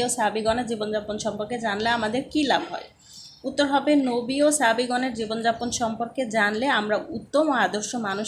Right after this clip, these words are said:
হিসেবে নিজেদের জীবন পরিচালনা করতে পারব। খতে আছে কুরাইশরা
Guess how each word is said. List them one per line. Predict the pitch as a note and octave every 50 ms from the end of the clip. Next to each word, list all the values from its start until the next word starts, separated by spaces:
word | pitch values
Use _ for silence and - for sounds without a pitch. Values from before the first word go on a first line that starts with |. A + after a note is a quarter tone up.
| - A#3+
হিসেবে | A3+ C4 B3 C4+ C#4+ C#4
নিজেদের | A#3+ G3+ G#3+ G#3+ G#3 B3+ B3+ G#3
জীবন | G#3+ A3 A3 C4 D4+ -
পরিচালনা | B3 F#3+ F3+ - F3+ F3 E3+ E3+ E3+ D#3+ -
করতে | - - - - - -
পারব। | - - - - - - - - - - _ _ _ _ _ _ _ _ - - _ _ _ _ _ _ - - - - - - - - - - - - _ _ - - - -
খতে | C4 B3+ B3+ C#4+ D4 D4
আছে | C#4+ D4 E4 D#4 D4+ C#4+
কুরাইশরা | C4+ C4+ C4 C4+ C#4 C4+ - - D4+